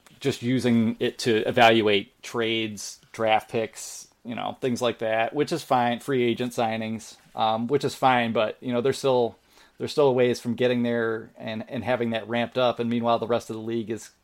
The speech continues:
kinda moving ahead. So, yeah, it's, it's just tough to know how long this project is gonna take and whether or not they can catch up. And I just, I just have just an awful sense about Al Avila that he's just kinda too conservative a guy fundamentally to really,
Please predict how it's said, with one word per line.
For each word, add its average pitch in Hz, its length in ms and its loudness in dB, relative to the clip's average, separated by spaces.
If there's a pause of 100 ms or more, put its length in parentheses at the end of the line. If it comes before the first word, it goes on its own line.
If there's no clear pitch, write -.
kinda 117 200 -4
moving 113 340 -4
ahead. 110 400 -2
So, 110 280 -2 (1120)
yeah, 117 340 2 (300)
it's, - 480 -6
it's - 360 -12
just - 220 -10
tough - 220 -2
to 135 80 -4
know 131 400 2
how 127 200 -2
long 127 280 0
this 113 120 -6
project 120 440 0
is 123 100 -6
gonna 117 160 -6
take 120 360 -4
and 113 100 -6
whether 113 180 -2
or 110 60 -4
not 113 220 -2
they 117 100 -6
can 110 160 -8
catch - 260 -8
up. 117 320 -2
And 113 180 -8
I 110 100 -6
just, 117 360 -8
I 120 160 -4
just 120 220 -10
have - 480 -6
just - 180 -6
an 120 100 2
awful 123 300 6
sense 123 300 2
about 113 240 4
Al 120 160 6
Avila 113 320 2
that 110 100 0
he's 117 140 0
just - 280 -6
kinda 123 200 0
too 135 180 -2
conservative 113 640 0
a 113 40 2
guy 113 340 4
fundamentally 117 680 0
to 117 140 -10
really, 113 400 -2